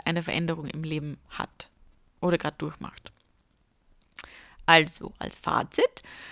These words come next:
so wie du dir auch diesen Muskel antrainiert hast, kannst du ihn auch wieder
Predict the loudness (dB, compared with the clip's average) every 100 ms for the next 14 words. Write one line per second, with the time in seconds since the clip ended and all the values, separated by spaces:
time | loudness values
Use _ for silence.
0 | -16 -16 2 6 6 6 6 8 10 8
1 | 8 10 10 6 -2 0 0 0 0 4
2 | 4 4 2 2 0 4 2 2 -4 0
3 | 2 0 -2 0 2 2 0